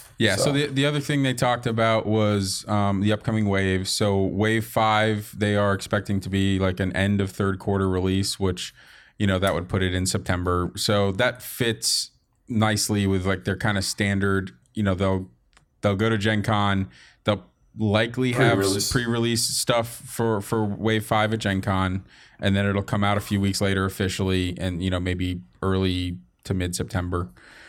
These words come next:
Speaker 1: Um, so that kind of fits with their standard model for how they've done wave releases around Gen Con forever.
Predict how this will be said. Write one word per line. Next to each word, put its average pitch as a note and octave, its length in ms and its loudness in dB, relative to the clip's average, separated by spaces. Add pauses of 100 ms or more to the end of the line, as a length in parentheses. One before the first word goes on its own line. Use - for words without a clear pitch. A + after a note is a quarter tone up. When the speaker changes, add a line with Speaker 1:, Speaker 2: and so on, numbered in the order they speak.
(320)
Speaker 1:
Um, G2+ 480 2
so F2+ 140 0
that D3+ 160 0
kind C#3+ 160 0
of A#2 80 -4
fits A#2+ 200 -4
with G#2+ 100 -2
their G#2 100 2
standard G2+ 400 0
model F#2+ 300 2
for G2 160 -2
how F#2+ 120 2
they've F#2 180 0
done F#2 440 -2 (300)
wave F#2 400 0
releases F#2 420 0
around F2+ 240 -2
Gen F2+ 180 -2
Con F2 300 -2
forever. F2+ 460 -2